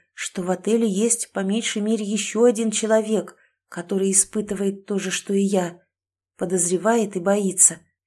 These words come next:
Нет, я не про Сару. Я имею в виду её друга.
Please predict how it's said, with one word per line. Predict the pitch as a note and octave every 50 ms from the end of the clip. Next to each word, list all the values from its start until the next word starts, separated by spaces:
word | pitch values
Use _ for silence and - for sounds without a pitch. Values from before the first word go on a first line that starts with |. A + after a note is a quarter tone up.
| _ _ _ _ -
Нет, | B3 C#4 D#4 D4+ A#3+ F3+ F#3+ G3
я | G#3 G#3+
не | G#3 G#3
про | G3+ G3+ A3 A3 G#3
Сару. | - - A3 F#3+ F3 E3 E3 D#3+ - _ _ _ _ _ _ _ _ _
Я | - G3 G#3 A3 A3 A3 G#3+
имею | G#3 G#3+ G#3+ G#3+ G#3 G3+
в | F#3+ F#3+
виду | G#3 G3+ G3+ C4+ D4 C#4+ - _
её | - F#3+ G3+ G3+ A#3+ A#3+
друга. | G#3 A3+ G#3 G3 F3 D#3 E3+ E3+ -